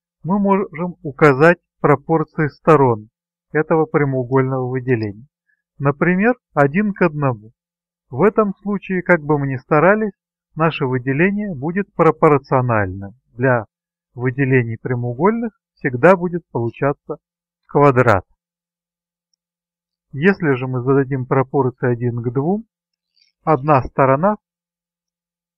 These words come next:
выделенной области будет всегда в два раза больше другой. И последний стиль, который может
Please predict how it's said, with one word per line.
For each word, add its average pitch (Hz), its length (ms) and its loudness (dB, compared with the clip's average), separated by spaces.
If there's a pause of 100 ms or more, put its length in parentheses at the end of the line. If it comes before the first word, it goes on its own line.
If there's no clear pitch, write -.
(180)
выделенной 135 600 -2
области 202 600 -2
будет 175 420 -6
всегда 139 480 -2
в 147 80 -4
два 123 180 0
раза 127 360 0 (120)
больше 117 560 -6
другой. 120 420 -8 (2000)
И 202 100 -4
последний 190 800 0
стиль, 131 360 -6
который 131 420 -2
может 120 400 -4